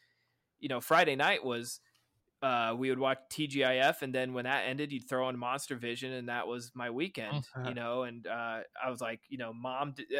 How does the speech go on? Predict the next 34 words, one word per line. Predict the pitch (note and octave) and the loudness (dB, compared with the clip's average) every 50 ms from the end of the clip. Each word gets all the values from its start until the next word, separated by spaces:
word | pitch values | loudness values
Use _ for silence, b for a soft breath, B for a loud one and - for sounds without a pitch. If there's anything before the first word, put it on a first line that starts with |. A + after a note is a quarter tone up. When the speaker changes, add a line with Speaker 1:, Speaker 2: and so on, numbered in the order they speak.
| - - D3 | 0 2 2
Speaker 1:
I, | D#3+ | 2
I | D#3+ | 2
can | - G3 F#3+ | 2 2 2
im-, | F3 D#3 C3 - | 2 2 0 0
I, | C3 C#3+ - F3 | 0 2 2 2
I | F#3+ | 2
can | - C4 | 4 6
imagine | A#3+ A#3 A#3 A3 G#3+ | 6 6 6 6 6
my | G3 E3 D3 | 4 4 4
mom | C3+ B2+ B2+ C3+ D3 D#3+ E3+ E3+ | 4 2 4 4 4 4 2 2
liking | E3 E3+ F#3 F#3+ F#3+ G#3 G3+ G3 | 4 4 4 4 4 0 -2 -2
this, | G3+ G#3 - - | -2 -2 0 2
not | D3 C#3 - - | 2 2 2 2
my | B2+ B2 | -2 -2
dad | A#2 - A#2+ A#2 B2+ C3 | 0 0 2 2 2 2
at | C3+ C3 | 2 4
all. | C#3 C3+ C#3+ D3 | 6 6 6 4
It | D3 C3+ C3+ | 4 2 0
would | B2+ B2 | 0 0
be | B2 B2+ B2 | -2 -4 -4
too | - C3+ B2+ | -4 -4 -2
weird | B2+ B2+ B2+ B2+ - | 0 0 -2 -2 -4
for | - A#2 A2+ | -6 -6 -6
him. | A#2 A#2+ B2 C3 C#3 D3+ _ _ _ _ _ _ _ _ _ - | -4 -4 -4 -4 -6 -8 _ _ _ _ _ _ _ _ _ 2
But | - C3+ | 4 4
I | C#3 | 4
can | - C#3 C3 | 4 2 0
imagine | B2 B2 B2+ B2+ C3 | 2 2 2 0 -2
my | B2 A#2+ A#2 | -4 -4 -4
mom | A#2 A#2+ A#2+ B2 B2 B2 B2 A#2+ | -4 -4 -2 -2 -2 -4 -4 -6
liked | A#2+ A#2+ A#2 - - | -6 -6 -6 -6 -6
a | B2 | -6
lot | A#2+ A#2+ A#2+ | -4 -4 -4
of, | A#2 A#2 | -6 -6